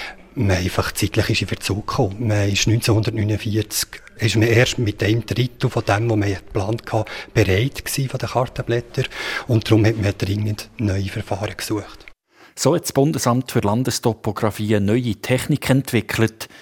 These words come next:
Speaker 2: Man hat die Karten nicht mehr in Stein oder Metall geritzt, sondern in eine Lackschicht auf einer Glasplatte. Es sind auch andere Materialien als Glas getestet worden. Solche, die etwas weniger zerbrechlich sind, erzählt der Lukas Gerber. Aber Glas hat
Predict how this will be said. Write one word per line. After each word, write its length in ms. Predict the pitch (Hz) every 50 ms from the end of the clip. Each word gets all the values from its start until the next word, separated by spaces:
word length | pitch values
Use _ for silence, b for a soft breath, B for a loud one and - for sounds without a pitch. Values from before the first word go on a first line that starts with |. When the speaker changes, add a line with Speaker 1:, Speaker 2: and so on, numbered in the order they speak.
| B B B B B
Speaker 2:
Man 120 | - 95
hat 160 | 101 - - -
die 40 |
Karten 460 | - 101 95 107 117 - - 110 101 98
nicht 140 | 107 123
mehr 100 | 135 147
in 100 | 135 107
Stein 340 | 98 - - 117 110 123 123
oder 200 | 123 113 - 104
Metall 420 | 104 98 - - - 98 120 143 143
geritzt, 460 | - - 143 139 135 - - - - - - _ -
sondern 460 | - - 117 113 110 104 117 110 117
in 220 | - - 117 110
eine 120 | 104 98 98
Lackschicht 720 | 98 110 131 - - - - - 151 147 - - - -
auf 160 | 131 - -
einer 180 | 110 101 101 95
Glasplatte. 920 | - - 101 101 107 117 123 - - - 131 113 90 - - _ - 101 B B B B B B B B B -
Es 180 | 151 131 -
sind 160 | - 165 -
auch 240 | 139 123 113 117 -
andere 320 | - - 135 151 156 156 151
Materialien 680 | 147 139 - - - 135 131 123 120 120 127 135 131 117
als 180 | 113 107 -
Glas 320 | - 127 113 120 120 - -
getestet 500 | - 131 127 123 - - 151 - - -
worden. 360 | 113 98 98 - - 104 98 - - _
Solche, 440 | - - 92 95 - - - - 110
die 120 | - 110
etwas 260 | 101 98 98 92 - -
weniger 480 | 110 98 87 101 120 147 151 131 -
zerbrechlich 680 | 131 - - 131 - - 113 113 104 - - - 127 107
sind, 280 | - - - 113 98 - - -
erzählt 440 | 95 - - 104 95 101 101 -
der 80 | - 101
Lukas 380 | 107 110 107 - 123 117 - -
Gerber. 360 | - 117 120 - - 135 120 B B B B B B B B B
Aber 200 | 127 117 131 123
Glas 400 | - 123 113 127 165 165 - -
hat 300 | 156 139 131 - -